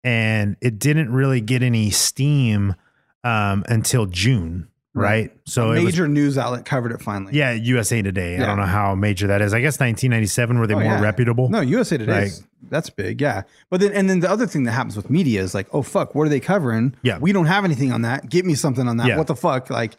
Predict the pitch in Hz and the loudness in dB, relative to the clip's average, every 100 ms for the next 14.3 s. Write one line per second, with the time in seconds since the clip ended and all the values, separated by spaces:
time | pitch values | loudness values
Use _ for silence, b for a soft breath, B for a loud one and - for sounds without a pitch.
0 | B B - 143 170 208 196 170 156 165 | B B -6 -4 0 2 2 2 0 0
1 | 131 165 180 165 170 175 170 156 - 131 | 2 2 2 2 2 2 2 0 0 0
2 | 160 151 131 135 135 113 131 107 95 156 | 2 2 2 2 2 2 0 0 0 0
3 | 147 - - 147 - 175 170 139 120 113 | 0 -2 -2 -2 0 0 0 2 0 0
4 | 131 113 113 101 - - 147 131 113 - | 0 0 -2 -2 -2 0 2 2 -2 0
5 | 151 160 139 139 123 107 - 110 - 117 | 0 2 2 0 0 0 -2 -2 -2 0
6 | 107 104 101 B B B 120 117 139 143 | 2 2 0 B B B -6 0 0 0
7 | 139 143 117 - - 113 135 123 117 117 | 0 -2 -2 -10 -18 -4 0 2 2 0
8 | 110 - 123 113 107 101 131 131 113 113 | 0 0 0 2 0 0 0 0 2 0
9 | 107 113 113 110 113 113 104 101 143 143 | 0 -2 0 -2 0 2 0 0 0 2
10 | 135 131 B B - 117 110 127 113 120 | 2 -2 B B -2 0 2 0 2 0
11 | 107 101 120 107 98 92 92 - 123 107 | 0 -2 -2 0 0 -2 -4 -2 -2 0
12 | - 170 160 147 156 139 131 - - - | 0 0 2 0 0 0 0 -6 -10 -4
13 | 127 123 110 107 110 123 135 127 113 117 | 0 2 2 2 2 2 2 2 0 -2
14 | 104 107 107 | 0 0 -2